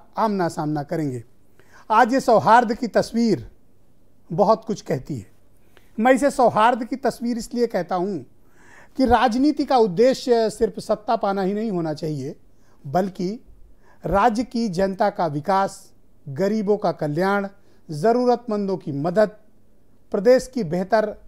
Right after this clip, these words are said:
आर्थिक व्यवस्था, अच्छा स्वास्थ्य, सबको शिक्षा, बेरोजगारों को काम,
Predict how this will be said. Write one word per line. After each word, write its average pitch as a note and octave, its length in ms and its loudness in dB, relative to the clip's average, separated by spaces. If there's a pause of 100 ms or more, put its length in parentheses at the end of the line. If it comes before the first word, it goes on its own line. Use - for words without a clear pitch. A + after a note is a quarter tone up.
(420)
आर्थिक F3+ 380 -4
व्यवस्था, F3+ 580 -2 (420)
अच्छा G#3+ 340 2
स्वास्थ्य, G3 520 -2 (360)
सबको A#3 400 -2
शिक्षा, - 440 -2 (800)
बेरोजगारों F#3+ 560 2
को D3+ 140 -8
काम, C#3+ 360 -6